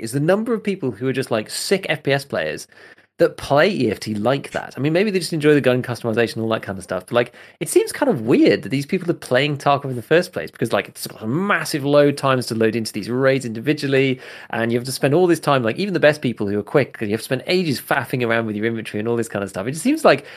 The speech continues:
almost, like, opposites to the way that they actually want to play the game. It's like, what, I actually don't know. And this is, and this is a genuine question. This isn't, like, me being annoying or anything.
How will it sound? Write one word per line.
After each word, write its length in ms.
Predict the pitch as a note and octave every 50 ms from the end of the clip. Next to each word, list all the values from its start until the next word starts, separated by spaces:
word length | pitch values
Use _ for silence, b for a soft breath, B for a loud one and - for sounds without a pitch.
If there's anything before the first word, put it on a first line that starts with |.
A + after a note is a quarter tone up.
| B B
almost, 300 | - G3 G3+ G3 F#3+ G3
like, 100 | F3+ E3 -
opposites 500 | - F3 - - F3 - B2+ F2 - -
to 120 | - -
the 60 | C3 B2
way 160 | B2 C3 B2+
that 140 | B2 C3 A#2+
they 100 | A#2 B2
actually 220 | B2 - - A2+
want 120 | A#2+ A#2
to 60 | G#2 -
play 160 | - C3+ C3
the 80 | B2+
game. 220 | B2 A#2 - F2 F2
It's 160 | F#2+ - -
like, 200 | A#2 A2+ A2+ B B B B _
what, 220 | - B2+ E3 - -
I 220 | F#3 G#3 B3 D4+
actually 180 | E4 D#4+ - G#3+
don't 280 | - - G#3+ G3+ F3
know. 120 | E3+ F#3+ F3+
And 120 | C3 D#3+
this 140 | A3+ A3+ -
is, 60 | -
and 120 | - E3 A3
this 120 | B3+ B3+
is 60 | B3 G3
a 20 |
genuine 480 | D3+ C#3 F3+ F3+ F#3 F#3 F3+ E3+ E3 D#3+
question. 340 | D#3 E3 D#3 D3+ - G#2 F#2+
This 140 | B2+ D#3 D3+
isn't, 220 | D3 E3+ E3 F3
like, 140 | - C3+ C3
me 200 | C3 C#3 C#3 C3+ B2+
being 240 | C3 B2+ B2 B2
annoying 420 | A#2+ A#2+ B2 B2+ B2+ A#2+ G#2+ G2 E2
or 80 | D#2
anything. 340 | D#2+ D#2+ - - - C#2+ D2